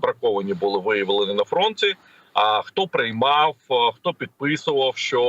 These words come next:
брак можливий був, е, потрапив все ж таки на озброєння і багато чого іншого. Е, тому я вважаю, що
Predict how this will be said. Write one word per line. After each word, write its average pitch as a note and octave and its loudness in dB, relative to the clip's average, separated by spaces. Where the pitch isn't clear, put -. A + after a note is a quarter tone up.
брак C#3 0
можливий B2+ -8
був, B2 -12
е, A#2+ 2
потрапив - -2
все - -4
ж - -6
таки A2+ -2
на A2 0
озброєння G#2+ 0
і G#2 2
багато A2 -2
чого B2+ 0
іншого. F2 -2
Е, G#2+ 2
тому E3+ 0
я E3 2
вважаю, D#3+ 0
що - -6